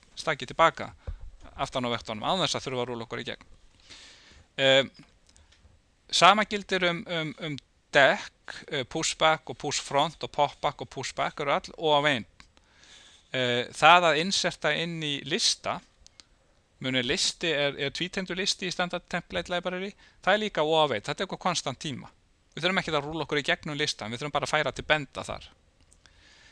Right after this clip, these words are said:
Hins vegar að það að, að leit-, að finna staðsetningu staks í lista, það er of ein. Vegna þess að við þurfum að... Listin er ekki raðaður, við þurfum bara að f-, frá upphafi, frá fyrsta staki til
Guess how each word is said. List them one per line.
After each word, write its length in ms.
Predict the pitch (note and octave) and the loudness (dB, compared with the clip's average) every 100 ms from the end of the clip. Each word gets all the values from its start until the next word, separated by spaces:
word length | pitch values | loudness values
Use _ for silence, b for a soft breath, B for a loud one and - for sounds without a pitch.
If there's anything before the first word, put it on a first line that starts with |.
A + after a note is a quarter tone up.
| b _ | b _
Hins 180 | C#3 F#3 | -2 4
vegar 200 | F#3+ D3+ | 4 4
að 80 | C3+ | 6
það 260 | E3 F#3+ D#3 | 6 6 4
að, 120 | C#3 C3 | 2 0
að 140 | A#2+ A#2 | 0 0
leit-, 300 | C#3 B3 - | 0 0 -2
að 100 | B2+ | -2
finna 560 | - D#3 A#3 C#4+ F#3 A#2+ A2+ | 2 2 2 -2 -2 -2 0
staðsetningu 680 | D#3 A3+ - E3+ C3+ B2+ | 2 2 0 -4 -8 -10
staks 440 | - F#3+ D#3 - D#3 | -2 0 0 -4 -6
í 80 | C#3 | -6
lista, 400 | F3 - G#2 - b b - | -4 -6 -10 -16 b b 0
það 220 | C3+ A#3+ | 2 2
er 60 | C#3 | 2
of 240 | C3+ A#2 | 2 4
ein. 180 | F3 A2+ G#2+ - - _ _ _ b b b b b b _ C3+ | 2 0 -8 -18 -20 _ _ _ b b b b b b _ -8
Vegna 260 | C#3 B2 B2+ | -4 0 0
þess 180 | - | 0
að 200 | A#2+ A#2+ B2+ | -2 -2 -4
við 120 | C#3+ | -4
þurfum 240 | C#3+ B2+ B2+ | -4 -2 -2
að... 180 | A#2+ - _ _ - - _ _ - | -2 -6 _ _ -20 -20 _ _ -8
Listin 340 | C#3+ D#3+ D#3 C#3 | -6 -4 -2 0
er 120 | C#3+ | 0
ekki 180 | - C3+ | 2 4
raðaður, 480 | C#3 F#3+ B2 A2 C#3+ | 6 4 2 -2 -4
við 140 | F#3 | -6
þurfum 180 | B2+ B2 | -8 -6
bara 180 | A#2+ A#2 B2+ | -4 -4 -6
að 120 | B2 - | -8 -8
f-, 260 | - - - - | -10 -12 -16 -2
frá 160 | D3 | 0
upphafi, 640 | F3 - D3+ - - C#3+ F#3 | 2 0 -8 -4 0 0 0
frá 140 | - D#3 | -4 -4
fyrsta 260 | D#3 - | -4 -4
staki 280 | - C3 A#2+ | -4 -6 -6
til 200 | - D3+ | -6 -4